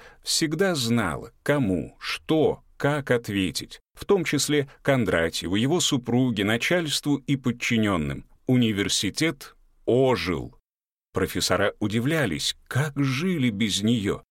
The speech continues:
Она поздравляла коллег, членов правительства с юбилеями и праздниками, поддерживала связи с редакциями журналов и газет. Сколтех стал мелькать в прессе, его награждали орденами, премиями,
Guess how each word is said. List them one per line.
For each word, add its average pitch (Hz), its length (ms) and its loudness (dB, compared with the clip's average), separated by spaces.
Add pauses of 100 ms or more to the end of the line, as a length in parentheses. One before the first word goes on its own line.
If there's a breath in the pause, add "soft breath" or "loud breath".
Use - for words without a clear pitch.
(360)
Она 127 280 2
поздравляла 95 760 0
коллег, 69 640 -6
членов 131 480 0
правительства 117 720 0
с - 140 -2
юбилеями 123 720 2
и 127 40 0
праздниками, 73 840 -2 (260)
поддерживала 135 800 2
связи 131 460 0
с - 120 -2
редакциями 127 720 0
журналов 120 640 2
и 117 40 0
газет. 95 560 0 (180 loud breath)
Сколтех 110 840 0
стал 127 320 0
мелькать 110 500 0
в - 200 -20
прессе, 127 580 -2 (180 loud breath)
его 120 300 2
награждали 120 720 2 (160 soft breath)
орденами, 104 760 -2
премиями, 110 680 0